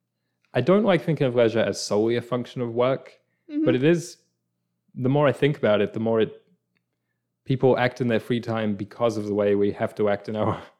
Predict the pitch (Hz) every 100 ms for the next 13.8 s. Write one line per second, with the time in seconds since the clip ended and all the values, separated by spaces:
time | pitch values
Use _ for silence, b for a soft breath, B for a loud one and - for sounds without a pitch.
0 | - 269 226 - 120 110 104 101 - 101
1 | - 120 101 85 - _ _ _ _ _
2 | - 269 262 247 269 254 247 233 247 233
3 | 233 - _ _ _ - 240 233 240 240
4 | 240 226 220 202 208 - - - _ _
5 | _ _ _ _ _ _ - 127 120 120
6 | 127 139 - - - _ _ _ - 120
7 | 107 - 104 92 92 92 98 92 - _
8 | _ _ - - - 254 254 269 262 247
9 | 226 _ _ 311 254 247 - 254 254 262
10 | 240 - 233 - - 277 247 240 240 -
11 | 233 240 240 247 240 254 247 247 247 247
12 | 247 240 254 - 247 240 233 - 240 240
13 | - 233 214 - - 233 254